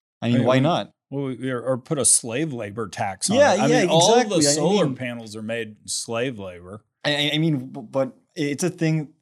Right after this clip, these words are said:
Speaker 1: Th-, that's my big issue with the carbon tax. It seems almost directed towards oil and gas industry, which, I mean, that's fine. If you wanna do a war on carbon dioxide, which,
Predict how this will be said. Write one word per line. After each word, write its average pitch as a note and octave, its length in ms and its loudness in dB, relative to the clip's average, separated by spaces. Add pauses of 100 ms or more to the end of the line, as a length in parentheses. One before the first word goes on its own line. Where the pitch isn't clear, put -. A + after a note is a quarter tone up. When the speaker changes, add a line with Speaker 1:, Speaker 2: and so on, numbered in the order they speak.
Speaker 1:
Th-, D#3 100 -8
that's E3+ 200 2
my G3+ 100 0
big D3 180 0
issue D3 200 -2
with A#2+ 60 -8
the A#2+ 60 -10
carbon C3+ 300 -4
tax. G#3 260 -4
It A#2 140 -2
seems C#3 160 -4
almost C3+ 240 -2
directed A#2 380 -4 (260)
towards C3+ 400 -4
oil B2 160 -4
and G#2 140 0
gas A#2 260 -6
industry, G2+ 480 -12 (320)
which, D#3+ 160 -4
I D#3 60 2
mean, D#3 120 2
that's D#3 220 0
fine. D#3 260 -2
If A#2+ 140 -4
you B2+ 80 -2
wanna C#3+ 200 0
do C3 160 -2
a B2 40 -2
war A#2 320 0
on A#2+ 80 -2
carbon A#2 320 0
dioxide, G2+ 640 -4
which, F#2+ 320 -14